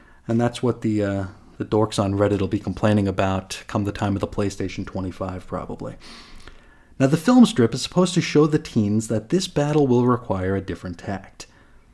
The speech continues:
The Professor goes on to call the White House to inform them of his plan, and an aide confirms that he will pass this information on to the chief executive, which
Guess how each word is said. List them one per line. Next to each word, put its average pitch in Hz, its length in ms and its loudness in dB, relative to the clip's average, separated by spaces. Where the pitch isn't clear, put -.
The - 80 -4
Professor 131 380 2
goes 120 180 6
on 127 140 6
to - 60 2
call 131 220 4
the 117 60 4
White 135 260 4
House 107 300 -2
to 127 60 -4
inform 165 340 4
them 156 160 4
of 151 80 0
his 147 100 0
plan, 160 540 0
and 123 160 4
an 113 160 2
aide 139 300 0
confirms 123 500 4
that 127 80 0
he 123 80 0
will 107 100 0
pass 160 360 -2
this 151 140 0
information 117 500 0
on 92 160 -2
to 113 80 -4
the 113 100 -2
chief - 340 -6
executive, 101 760 -2
which - 340 -6